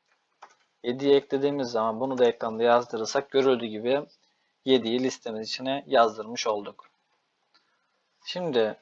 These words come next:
üç adet liste tanımlayalım. A listesi olsun. Elma, virgül, iki yüz elli. B olsun. Armut,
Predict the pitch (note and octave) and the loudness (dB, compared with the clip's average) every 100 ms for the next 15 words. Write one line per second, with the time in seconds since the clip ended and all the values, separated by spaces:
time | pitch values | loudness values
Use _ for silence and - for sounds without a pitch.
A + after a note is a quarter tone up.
0 | _ _ D#3+ - D3+ E3 - D#3+ - C#3+ | _ _ 2 8 8 6 0 -6 -2 -2
1 | - G#2+ G#2 G#2 G2+ A2 C#3+ - _ _ | 0 -2 -4 -6 -6 -6 -10 -14 _ _
2 | _ _ - C3+ C#3+ B2 - G2+ - G#2+ | _ _ 2 4 4 2 -6 -10 -4 -2
3 | G2+ - G#2+ B2+ _ _ _ _ _ _ | -2 -6 -14 -14 _ _ _ _ _ _
4 | _ _ _ _ B2 B2+ G#2 G2+ A#2 C3+ | _ _ _ _ 0 0 0 -6 -8 -10
5 | _ _ _ _ _ _ - A2 G2+ A2 | _ _ _ _ _ _ -4 -2 -2 -4
6 | A#2 A2 - A2 G#2+ G2+ G#2 G#2+ C3 D3 | -8 -8 -8 -6 -2 -4 -4 -8 -10 -12
7 | _ _ _ _ _ _ _ _ _ _ | _ _ _ _ _ _ _ _ _ _
8 | _ _ _ _ _ _ _ _ _ - | _ _ _ _ _ _ _ _ _ -8
9 | D3 C3 A#2+ A#2+ - A#2 B2 C#3+ C#3+ _ | -4 -4 -4 -8 -8 -6 -6 -8 -12 _
10 | _ _ _ _ _ _ _ _ _ _ | _ _ _ _ _ _ _ _ _ _
11 | _ _ _ _ _ - B2 A#2 A2 G#2+ | _ _ _ _ _ -4 4 4 4 -4
12 | A2+ - - - - | -8 -10 -16 -16 -18